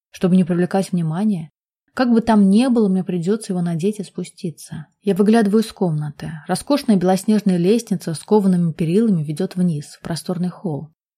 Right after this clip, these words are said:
Босыми ногами я ступаю по ступеням и оказываюсь на первом этаже. Ступни утопают в пушистом ковре, и я осторожно шагаю дальше к столовой.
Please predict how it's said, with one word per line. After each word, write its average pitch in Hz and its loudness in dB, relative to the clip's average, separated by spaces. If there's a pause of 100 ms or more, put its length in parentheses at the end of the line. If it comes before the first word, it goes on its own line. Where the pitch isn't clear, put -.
(220)
Босыми 277 2
ногами 240 4
я 190 2
ступаю 208 0
по 202 -6
ступеням 208 2
и 165 -2
оказываюсь 202 -2
на 185 -2
первом 180 -2
этаже. 180 -6 (280)
Ступни 285 0
утопают 226 2
в - -20
пушистом 190 -6
ковре, 185 -2
и - -6
я 180 2
осторожно 202 0
шагаю 185 0
дальше 180 -2
к - -16
столовой. 165 -6